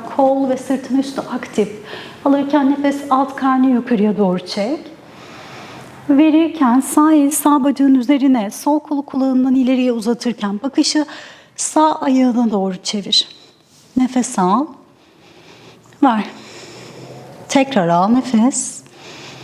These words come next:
Verirken sol elin sol ayağın içine, sağ kolun ileriye doğru uzuyor. Utthita Parshva Konasana pozu. Burundan nefes al.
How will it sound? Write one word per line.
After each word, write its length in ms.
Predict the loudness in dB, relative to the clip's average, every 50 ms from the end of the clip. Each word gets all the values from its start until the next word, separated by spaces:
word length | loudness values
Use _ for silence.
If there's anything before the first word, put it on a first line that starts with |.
| -20 -20 -20 -20 -20 -20 -20 -20 -20 -20 -20 -20 -20 -20 -20 -4 0
Verirken 520 | 2 4 4 2 2 2 2 4 4 4 4
sol 280 | 2 2 0 2 2
elin 260 | 2 2 2 0 0 -2
sol 300 | -4 -6 -4 0 0 2
ayağın 280 | 2 2 2 0 0
içine, 500 | 0 -2 -2 -2 -2 0 0 -2 -4 -6 -6 -10 -16 -20 -14
sağ 320 | -12 -4 0 2 2 2 0
kolun 560 | 0 0 0 2 2 4 4 4 2 2 0
ileriye 460 | 0 2 2 4 4 4 4 4 4 2
doğru 240 | 2 0 0 -2
uzuyor. 440 | -2 -4 -4 -2 0 0 0 0 -2
Utthita 360 | -4 -4 -4 -6 -8 -8 -8
Parshva 480 | -8 -6 -6 -4 -4 -6 -4 -6 -6 -6
Konasana 600 | -4 -4 -4 -4 -4 -4 -6 -8 -6 -6 -6 -6
pozu. 500 | -6 -6 -6 -6 -4 -4 -4 -4 -4 -8 -12 -20 -20 -20 -20 -20 -20 -20 -20 _ _ _ _ _
Burundan 460 | 0 2 4 4 4 4 4 4 4 4
nefes 420 | 2 2 0 -2 -4 -2 -2 -2
al. 360 | 0 2 2 4 2 2 0